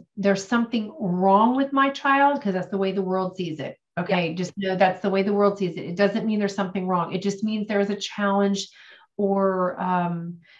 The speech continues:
Speaker 1: if deficit, if you wanna call it. I don't even like to use that word. So I just say
Speaker 2: Yeah.
Speaker 1: challenge,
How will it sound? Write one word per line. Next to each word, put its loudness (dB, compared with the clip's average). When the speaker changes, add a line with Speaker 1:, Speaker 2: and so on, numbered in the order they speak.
Speaker 1:
if 0
deficit, 2
if -6
you 0
wanna -2
call 0
it. -2
I 2
don't 0
even -2
like -4
to -8
use -6
that 0
word. -6
So 0
I 4
just -2
say 0
Speaker 2:
Yeah. -2
Speaker 1:
challenge, -8